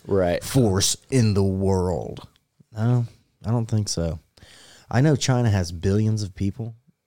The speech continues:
Speaker 2: We don't.
Speaker 1: Did you know that China's, um, China's population is actually declining now?
Speaker 2: Well, I imagine.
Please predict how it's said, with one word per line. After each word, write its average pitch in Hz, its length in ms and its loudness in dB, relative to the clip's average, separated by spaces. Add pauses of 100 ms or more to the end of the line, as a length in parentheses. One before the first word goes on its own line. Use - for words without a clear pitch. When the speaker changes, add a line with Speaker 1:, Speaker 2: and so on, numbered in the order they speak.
(340)
Speaker 2:
We 98 200 -10
don't. 85 360 -4 (1300)
Speaker 1:
Did 123 160 -2
you 151 80 2
know 180 160 2
that - 160 -2
China's, 117 480 0
um, 82 480 -2 (3250)
China's 139 420 0 (540)
population 123 680 2
is 117 260 -2
actually 107 420 -2
declining 87 640 -2
now? 120 260 -4 (1400)
Speaker 2:
Well, 127 160 -2
I 123 120 4
imagine. 139 560 4